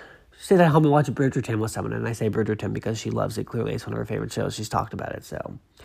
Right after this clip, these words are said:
I think she'll find it. And I also think, um, she probably, maybe she is seeing someone, but it's not public yet. And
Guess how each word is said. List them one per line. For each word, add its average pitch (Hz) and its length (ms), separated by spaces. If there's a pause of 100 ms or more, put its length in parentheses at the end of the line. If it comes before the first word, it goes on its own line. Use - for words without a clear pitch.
(300)
I 185 80
think 202 160
she'll 156 80
find 104 220
it. 110 120
And 139 140
I 143 60
also 147 180
think, 151 400
um, 135 240
she 147 160
probably, 262 240
maybe 254 300
she 277 200
is 294 120
seeing 135 220
someone, 107 280
but 104 100
it's 101 160
not 110 180
public 110 340
yet. 110 180
And 104 240